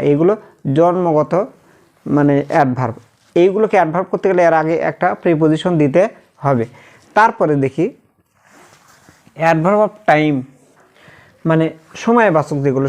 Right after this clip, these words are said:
শব্দ থাকে, যেমন ধরো টুডে, ইয়েস্টারডে, লাস্ট ডে, এরকম। তারপরে দেখো এই টুডের আগে, ইয়েস্টারডের আগে,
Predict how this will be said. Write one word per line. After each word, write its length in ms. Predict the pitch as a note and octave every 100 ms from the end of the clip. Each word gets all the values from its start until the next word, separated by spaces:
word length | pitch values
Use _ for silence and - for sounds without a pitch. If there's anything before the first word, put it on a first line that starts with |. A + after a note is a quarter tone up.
| -
শব্দ 220 | C#3+ B2 C3
থাকে, 220 | C#3 B2+ D#3 - - _ _ _ _ _ E3+
যেমন 180 | F3 G3+ G3+
ধরো 140 | F3 - -
টুডে, 360 | G#3+ G3+ G#3+ A3+ G#3+ F#3+
ইয়েস্টারডে, 680 | F3+ F3 - E3+ D#3 C3 A2 C#3 _ _ _ _ _ _ _ _ _ _ _ _ _ _ _ _ _ _ D#3+ D#3
লাস্ট 380 | D#3 E3 - - D#3 D3 C#3
ডে, 140 | C3 A2+ B2 - _ _ _ _ _ _ _ _ _ _ _ _ _ _ _
এরকম। 360 | F3+ D3+ - A#2+ - _ _ _ _ _
তারপরে 380 | F#3 F#3 - F#3 F3
দেখো 180 | D#3 F3 - - D#3+ - _ _ _ G3+
এই 80 | B3+ - - -
টুডের 400 | - G#3 F#3+ G#3+ G3+ F3+
আগে, 180 | E3+ G3
ইয়েস্টারডের 640 | F#3+ F3 - F#3 F3 E3+ E3+ D3 D#3
আগে, 260 | D3 C#3+